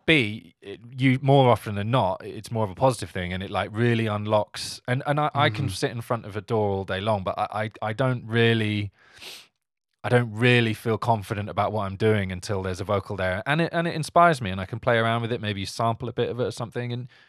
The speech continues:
Speaker 1: yeah, it's just so
Speaker 2: Yes.
Speaker 1: key. I, I really, I really agree. Yeah.
Speaker 2: Yeah,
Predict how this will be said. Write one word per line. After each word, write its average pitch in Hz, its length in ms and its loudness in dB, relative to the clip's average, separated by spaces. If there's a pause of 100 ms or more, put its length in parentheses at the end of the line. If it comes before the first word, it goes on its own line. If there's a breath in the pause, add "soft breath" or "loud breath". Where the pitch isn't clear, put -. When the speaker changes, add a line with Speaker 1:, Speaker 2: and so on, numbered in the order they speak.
(120 soft breath)
Speaker 1:
yeah, 135 160 -10
it's 98 160 -10
just - 180 -6
so 127 140 6
Speaker 2:
Yes. - 180 6
Speaker 1:
key. 82 280 -6 (200 soft breath)
I, 113 140 -4
I 104 80 -4
really, 117 340 0
I 101 100 -2
really 101 360 -2
agree. 87 260 -8 (120)
Yeah. 85 140 -10 (100)
Speaker 2:
Yeah, 139 300 6